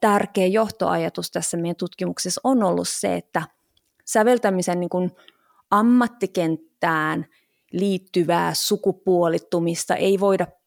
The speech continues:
ratkoa pelkästään ikään kuin tämmöisenä ammatillisena kysymyksenä. Eli, eli me tiedetään, että niin kuin aiemman tutkimuksen perusteella, että ne ihmisen käsitykset siitä omasta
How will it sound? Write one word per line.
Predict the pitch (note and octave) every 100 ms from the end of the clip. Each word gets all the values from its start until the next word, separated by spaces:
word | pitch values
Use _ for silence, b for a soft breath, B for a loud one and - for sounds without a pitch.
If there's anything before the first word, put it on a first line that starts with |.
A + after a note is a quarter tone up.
| _ -
ratkoa | - G3 - F3 E3+ -
pelkästään | G3+ G3+ F3+ C#3+ - C#3+ -
ikään | D3+ D#3
kuin | D3+
tämmöisenä | D#3+ D#3 D#3+ D#3 -
ammatillisena | B3 A3+ E3+ D#3+ F3+ D#3 F#3 F#3+ E3 E3+
kysymyksenä. | F#3 D#3+ - - - - - - - _ B B B B B B -
Eli, | F#3+ F3+ -
eli | F#3
me | F#3+
tiedetään, | F#3+ A#3+ A#3 - F3 E3+
että | E3+ _ - -
niin | -
kuin | - -
aiemman | F3+ E3+ E3
tutkimuksen | F3 - D#3 E3+ D#3+
perusteella, | F#3 E3 - F3 E3
että | - F#3 - _ _ _ _ _ _ _ _ - - A3
ne |
ihmisen | F#3 G#3+ G3+ G3+ F3
käsitykset | G#3 A3 C4 G#3 E3+ - -
siitä | E3 E3
omasta | F3+ F3 E3